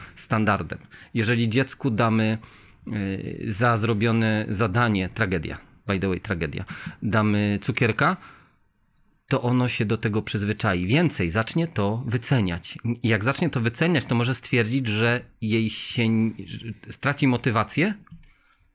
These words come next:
straci taką motywację wewnętrzną, że może akurat lubi robić te rodzaje zadań. No i to,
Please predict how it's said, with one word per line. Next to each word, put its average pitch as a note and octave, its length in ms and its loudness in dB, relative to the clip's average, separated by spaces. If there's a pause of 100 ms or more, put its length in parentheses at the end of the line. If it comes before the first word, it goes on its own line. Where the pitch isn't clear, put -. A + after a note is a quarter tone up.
(640)
straci C#3 360 -2
taką B2+ 240 0
motywację A#2+ 440 0
wewnętrzną, C3 500 2
że B2 100 2
może A#2+ 340 0
akurat A#2 400 -2
lubi B2+ 340 2
robić F2 320 -2
te F#2+ 160 -2
rodzaje G2 340 0
zadań. G2+ 340 -2 (1500)
No D#3 200 2
i D#3 80 2
to, E3 100 0